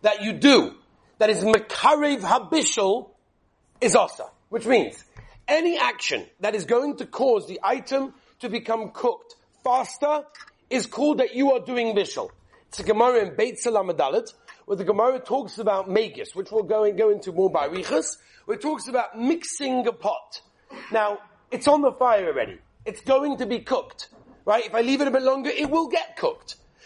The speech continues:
But by me mixing it, Zug the Gemara, and being Mekari Vabishal, I'm making it cook quicker. And therefore, that's why any action, not only mixing,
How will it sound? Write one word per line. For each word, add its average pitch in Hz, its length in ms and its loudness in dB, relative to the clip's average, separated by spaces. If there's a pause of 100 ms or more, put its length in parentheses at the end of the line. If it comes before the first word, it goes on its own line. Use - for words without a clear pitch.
(120)
But 247 160 0
by 254 140 6
me 285 280 8
mixing 262 520 2
it, 202 180 0
Zug 196 180 -4
the 214 80 -2
Gemara, 214 540 0 (500)
and 220 140 0
being 254 200 2
Mekari 262 560 -2
Vabishal, 180 640 -4
I'm 202 120 -2
making 240 300 0
it 214 140 0
cook 214 300 -4 (240)
quicker. 151 460 2 (480)
And 208 180 0
therefore, 247 400 4
that's 220 240 -2
why 202 480 0 (320)
any 294 300 0
action, 123 480 -8
not 170 160 0
only 269 160 0
mixing, 233 480 -4